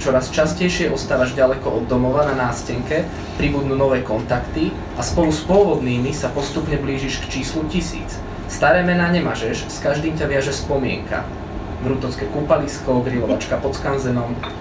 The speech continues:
Rozmýšľaš, či by si nezačal cvičiť? Možno si objednáš lano. Dva. Na nástenke vidíš starých kamošov. Ich životy sa venujú cestovaniu, cestovaniu.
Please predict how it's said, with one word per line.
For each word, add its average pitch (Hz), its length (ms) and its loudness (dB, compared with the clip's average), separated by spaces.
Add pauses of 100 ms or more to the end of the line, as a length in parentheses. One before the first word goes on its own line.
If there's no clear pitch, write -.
(300)
Rozmýšľaš, 131 800 0
či - 160 0
by 127 80 0
si 123 160 0
nezačal 120 320 0
cvičiť? - 400 -2 (400)
Možno 127 240 0
si 123 160 -2
objednáš 139 480 0
lano. 107 240 0 (1040)
Dva. - 240 2 (1300)
Na 127 80 0
nástenke 196 480 4
vidíš 156 320 0
starých 160 320 2
kamošov. 123 480 0 (480)
Ich 143 80 -2
životy 185 400 2
sa 175 160 4
venujú 147 320 2
cestovaniu, 131 720 2 (240)
cestovaniu. 127 640 0